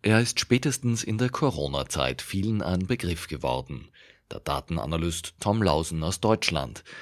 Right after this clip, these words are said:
der immer wieder hochoffizielle Daten zum Geschehen bis ins letzte Detail analysiert, um nicht zu sagen seziert hat.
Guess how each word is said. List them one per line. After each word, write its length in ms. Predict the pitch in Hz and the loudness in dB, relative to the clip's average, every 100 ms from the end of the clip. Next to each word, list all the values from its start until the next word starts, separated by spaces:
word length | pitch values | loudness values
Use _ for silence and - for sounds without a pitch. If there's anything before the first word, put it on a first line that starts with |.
| - - | -14 -8
der 160 | - 143 | -4 2
immer 200 | 160 139 | 4 4
wieder 260 | 135 131 | 4 4
hochoffizielle 800 | 127 135 - 117 139 127 101 92 | 4 2 0 -2 -2 0 0 0
Daten 440 | - 71 82 98 90 | 0 0 0 -2 -2
zum 200 | 113 123 | -2 0
Geschehen 500 | 131 - 82 80 - | 0 0 0 -2 -4
bis 240 | 95 - | -4 -4
ins 260 | - 120 - | -4 -6 -2
letzte 380 | 82 - - 92 | -4 -2 -2 -2
Detail 560 | 104 - 76 78 85 - | -2 -4 -4 -2 -6 -2
analysiert, 760 | 107 131 160 - 80 82 - - | -2 0 -2 -4 -8 -10 -12 -6
um 120 | 87 | -2
nicht 220 | 87 - | -2 -4
zu 80 | - | -4
sagen 440 | - 76 80 98 117 | 2 4 4 0 -4
seziert 680 | - 87 82 - 73 - | -2 0 0 -2 -2 -4
hat. 360 | - - - | -10 -14 -16